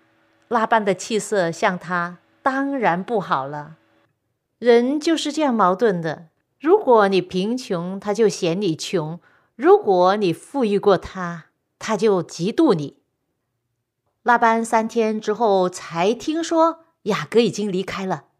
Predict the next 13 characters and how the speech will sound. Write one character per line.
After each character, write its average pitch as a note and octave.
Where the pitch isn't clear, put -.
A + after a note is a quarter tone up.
于 A#3
是 B3
他 A3+
带 A#3+
领 F#3
他 F#3+
的 F#3+
众 B3+
弟 A#3+
兄 B3+
去 B3+
追 E4+
赶， F3+